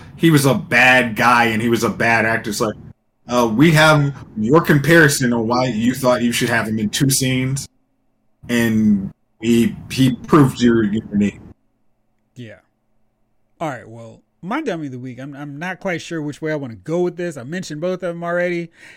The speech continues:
Speaker 2: Is it D C for trying to act like the death of the Justice League is gonna stick? Or is it the Dallas Cowboys for calling a quarterback sneak with fourteen seconds left and no timeouts? I'm gonna go with Dallas, 'cause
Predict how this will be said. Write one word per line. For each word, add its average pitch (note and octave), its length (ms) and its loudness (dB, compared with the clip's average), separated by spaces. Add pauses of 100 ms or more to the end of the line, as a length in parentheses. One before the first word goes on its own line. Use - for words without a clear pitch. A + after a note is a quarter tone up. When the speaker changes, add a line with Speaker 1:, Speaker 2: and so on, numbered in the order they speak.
(120)
Speaker 2:
Is G#3 240 0
it G#3+ 140 -4
D A3 180 -4
C G#3 300 -8
for E3 180 -6
trying F#3+ 240 -6
to F3+ 60 -6
act F3+ 200 -2
like F3 280 -4
the C3+ 80 -8
death D#3 320 -8
of C#3+ 80 -16
the C#3+ 80 -10
Justice D3 340 -12
League D3+ 260 -8
is B2 100 -12
gonna D3+ 180 -10
stick? G3 420 -6
Or F#3 580 -2 (600)
is F4+ 220 -2
it D#4 80 -6
the D4+ 60 -10
Dallas C4+ 300 -2
Cowboys G#3+ 440 -2
for D3+ 80 -20
calling G3+ 320 -6
a D#3+ 60 -12
quarterback F#3 640 -4
sneak F#3+ 460 -6 (800)
with A#3 380 0
fourteen G3+ 380 -4
seconds F3 300 -4
left C3+ 280 -10
and E3 400 -16
no D#4+ 260 -6
timeouts? B3+ 640 -8 (1120)
I'm A3+ 60 -8
gonna A3+ 80 -4
go G#3+ 80 2
with F#3 100 -2
Dallas, C#3 320 -12
'cause A#2 260 -20